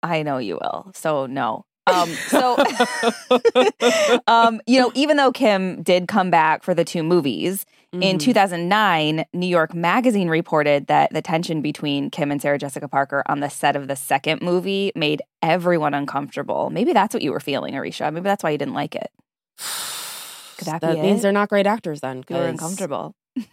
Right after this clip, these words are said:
Speaker 2: we have so much tension and nobody would ever know.
Speaker 1: <laughs> That's so true. Um,
Speaker 2: <laughs>
Speaker 1: so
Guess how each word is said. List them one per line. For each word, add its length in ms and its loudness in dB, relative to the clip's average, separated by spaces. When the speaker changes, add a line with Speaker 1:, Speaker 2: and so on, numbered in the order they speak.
Speaker 2:
we 140 0
have 180 2
so 140 0
much 180 -2
tension 320 -2
and 140 0
nobody 320 0
would 140 2
ever 220 2
know. 300 2
Speaker 1:
<laughs> 180 -20
That's 260 2
so 180 4
true. 320 4
Um, 340 4
Speaker 2:
<laughs> 260 0
Speaker 1:
so 460 6